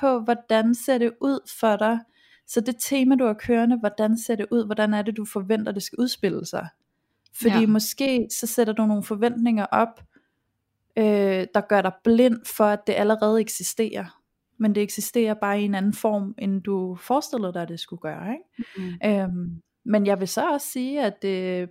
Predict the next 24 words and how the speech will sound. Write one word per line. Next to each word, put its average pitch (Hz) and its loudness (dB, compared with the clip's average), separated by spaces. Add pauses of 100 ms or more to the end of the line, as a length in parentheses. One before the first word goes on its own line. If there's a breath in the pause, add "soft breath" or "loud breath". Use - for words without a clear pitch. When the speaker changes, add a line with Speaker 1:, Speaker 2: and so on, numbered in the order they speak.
Speaker 1:
på 220 -4
et 269 -2
eller 359 -2
andet 247 0
plan, 226 -2
synes 220 -8
jeg 208 0
også, 208 -4
det 214 -4
er 196 -2
okay, 208 -4 (100)
at 196 -2 (300)
finde 202 0
i 185 -6
samspil 240 -2
ud 240 -2
af, 208 0 (260 loud breath)
så - 2
hvordan 208 2
kan 233 -4
vi 220 -2
skabe 220 0
den 220 0 (160)
følelse? 208 0